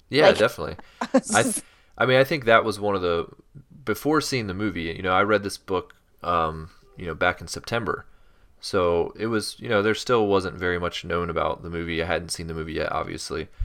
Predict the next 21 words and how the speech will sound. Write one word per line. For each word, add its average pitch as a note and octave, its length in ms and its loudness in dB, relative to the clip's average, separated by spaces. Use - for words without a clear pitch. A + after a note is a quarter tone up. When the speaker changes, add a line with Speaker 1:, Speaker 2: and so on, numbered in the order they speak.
Speaker 1:
Um, E2 240 -4
so F2+ 240 0
when F2 240 -2
I F#2 80 6
read F#2 380 4
this G#2+ 180 -2
interlude, E2+ 460 -4
it - 80 -10
was E2 140 -12
kinda E2 180 -8
like, - 260 -6
"Wow, F2 220 4
this G2 240 -6
might G2+ 240 -2
be F#2 120 -6
the F2 120 -6
one E2+ 400 -2
that D2 140 -4
really F2 320 -2
ties D#2 340 -4
in D#2 320 -10